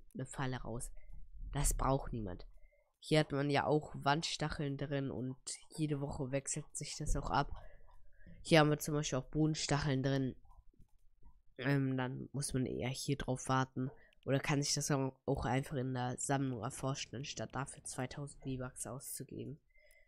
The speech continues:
Äh, zweihundert V-Bucks. Sind immer noch zwei Euro und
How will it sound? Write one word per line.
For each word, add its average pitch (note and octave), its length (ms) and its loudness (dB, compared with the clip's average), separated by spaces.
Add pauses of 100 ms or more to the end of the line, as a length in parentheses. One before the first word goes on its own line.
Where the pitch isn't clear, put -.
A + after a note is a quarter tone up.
(220)
Äh, - 160 0
zweihundert C#3 540 0
V-Bucks. - 760 -8
Sind C3+ 180 -2
immer C#3+ 220 2
noch C#3+ 220 0
zwei B2+ 320 -2
Euro C#3+ 680 0
und C3 360 -8